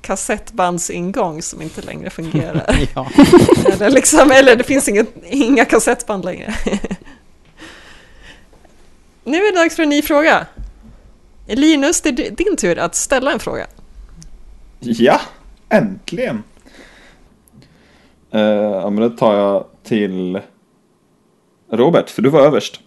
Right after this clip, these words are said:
Speaker 3: <laughs> Och som bekant kör ju Robert tåg. Därför har jag då, eh, skrivit följande fråga. Han Solo och company, jag tänker då de i Solo-filmen,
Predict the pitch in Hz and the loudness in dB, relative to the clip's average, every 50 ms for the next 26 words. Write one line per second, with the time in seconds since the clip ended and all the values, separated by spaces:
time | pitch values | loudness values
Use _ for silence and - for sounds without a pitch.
0 | _ _ - _ _ _ _ _ _ _ _ _ _ _ _ _ - - - - | _ _ -20 _ _ _ _ _ _ _ _ _ _ _ _ _ -6 -6 -2 2
1 | - 160 - - - - - - - - 151 - - _ _ - - 240 233 - | 2 2 2 0 -14 -18 -16 -14 -8 -6 -6 -8 -8 _ _ -4 -4 -4 -4 -4
2 | - - - - - - 127 - _ _ - - - - 127 120 113 110 - 139 | -14 -16 -16 -16 -16 -16 -16 -16 _ _ -10 -6 0 2 4 4 4 2 4 4
3 | 131 147 156 - - - 131 120 135 123 117 113 107 110 - - - 131 113 110 | 4 4 2 -2 2 4 6 6 6 4 2 2 2 -2 -6 -2 -2 -2 0 0
4 | 107 113 123 - _ _ _ _ _ - 117 120 117 117 - 123 135 120 117 113 | -4 -8 -10 -12 _ _ _ _ _ 0 4 4 4 4 2 0 2 6 6 6
5 | 110 123 165 - _ _ _ _ _ _ _ _ _ _ _ _ - - 113 110 | 4 2 -2 -14 _ _ _ _ _ _ _ _ _ _ _ _ -8 -4 -2 0
6 | 104 104 107 101 98 98 95 90 85 82 - - - 120 107 101 98 - - - | 0 0 0 0 0 0 -2 -2 -4 -8 -10 -8 -4 -2 -2 -2 -2 -6 -14 -8
7 | - 120 117 95 92 95 - - 110 104 98 90 95 - - - - - - _ | -4 -4 -2 -2 -2 -4 -4 -6 -6 -6 -4 -6 -10 -12 -16 -20 -20 -20 -20 _
8 | _ _ _ _ - 131 131 143 143 - 147 143 139 131 131 139 120 120 120 120 | _ _ _ _ 0 2 2 2 2 0 0 2 2 4 4 4 4 2 0 -2
9 | - - _ _ _ - 107 104 104 - 110 104 98 101 107 - - 95 107 - | -6 -20 _ _ _ -4 -2 -2 -2 -2 -2 -2 -2 -4 -6 -6 -2 -2 -2 0
10 | 113 104 104 104 101 95 92 95 98 98 95 98 95 80 90 98 98 - - 104 | 0 -4 -2 -2 0 0 0 0 0 0 -2 -2 -2 -4 -6 -6 -6 -6 -6 -4
11 | 95 90 90 - 98 95 95 98 98 110 | -4 -4 -4 -6 -6 -6 -4 -6 -8 -10